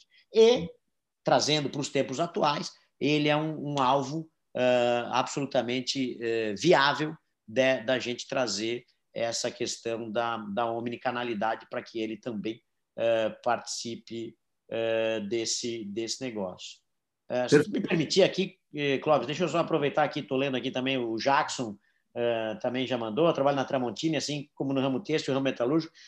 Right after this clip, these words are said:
Speaker 1: também, eh, reagiu bem nessa pandemia. Você acredita que o novo normal que teremos num pós-pandemia trará desafios nesse mercado? Ou se passamos, eh, voando a pandemia, sairemos fortalecidos o suficiente para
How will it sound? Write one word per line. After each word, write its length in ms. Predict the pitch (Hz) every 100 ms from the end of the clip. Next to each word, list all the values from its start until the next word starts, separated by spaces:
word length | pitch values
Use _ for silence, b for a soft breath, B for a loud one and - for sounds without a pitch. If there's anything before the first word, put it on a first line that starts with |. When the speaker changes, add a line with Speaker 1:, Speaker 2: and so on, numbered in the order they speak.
| B -
Speaker 1:
também, 460 | 139 151 160 - -
eh, 220 | 135 131
reagiu 380 | 117 147 123 147
bem 180 | 139 151
nessa 200 | 143 139
pandemia. 380 | 143 131 139 165
Você 100 | 156
acredita 380 | 143 135 151 -
que 80 |
o 40 | 139
novo 200 | 147 139
normal 400 | 131 135 151 - B B -
que 100 | 135
teremos 480 | 139 131 151 139 113
num 160 | 123
pós-pandemia 720 | 101 156 151 143 123 123 143
trará 320 | 135 127 143
desafios 400 | 135 127 117 147
nesse 200 | 135 120
mercado? 540 | 120 104 - 151 143 127
Ou 100 | 131
se 200 | - -
passamos, 600 | 120 - 143 135 - b b b b -
eh, 160 | 120
voando 380 | 107 123 139 135
a 20 |
pandemia, 400 | 135 127 123 131
sairemos 340 | 127 123 131 -
fortalecidos 640 | 127 104 123 110 131 123
o 60 | -
suficiente 440 | - - 139 - -
para 260 | 131 120